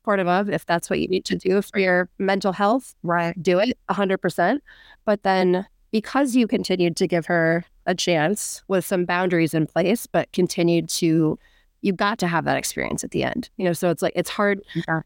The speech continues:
Speaker 1: it's hard to know, like, do I cut this person off forever because it's really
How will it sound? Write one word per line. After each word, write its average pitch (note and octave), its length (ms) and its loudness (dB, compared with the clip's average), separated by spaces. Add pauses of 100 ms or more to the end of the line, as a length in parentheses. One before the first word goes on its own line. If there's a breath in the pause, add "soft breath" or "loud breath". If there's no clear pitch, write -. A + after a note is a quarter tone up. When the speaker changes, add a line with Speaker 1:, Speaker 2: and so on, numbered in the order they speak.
Speaker 1:
it's G#3+ 120 -4
hard C4 240 0
to B3 120 2
know, A3 380 4
like, F#3+ 240 0
do G#3 160 0
I F#3 240 2
cut - 240 -4
this A3+ 160 -2
person G3+ 320 0
off F3+ 260 2
forever F#3+ 640 0
because F3+ 380 0
it's E3 180 -2
really E3+ 640 2